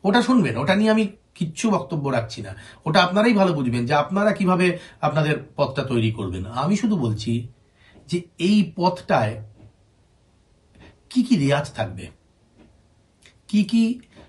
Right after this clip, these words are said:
বিষয়গুলোকে মাথায় রেখে আমরা চর্চা যদি করি, তাহলে আমাদের গান গাওয়াটা আর একটু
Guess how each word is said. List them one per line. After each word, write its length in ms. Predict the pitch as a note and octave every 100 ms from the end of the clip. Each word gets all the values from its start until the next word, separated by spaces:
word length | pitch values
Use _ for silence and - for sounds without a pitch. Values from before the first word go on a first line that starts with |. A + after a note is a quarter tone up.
| _ -
বিষয়গুলোকে 640 | E3+ - G#3+ F#3 G3 G3
মাথায় 360 | E3 C3+ E3+ G3
রেখে 200 | G#3+ G#3
আমরা 200 | E3+ D#3+
চর্চা 340 | C#3+ B2 -
যদি 220 | C3+ B2
করি, 600 | A2+ B2+ C3 F#3+ C4+ D#4+ - _ _ - - G2
তাহলে 140 | C#3 B2+
আমাদের 240 | A#2 C3
গান 260 | A#2 G2+ G2+
গাওয়াটা 300 | A2 D#3 G#3
আর 100 | D3
একটু 380 | C3+ C#4 E4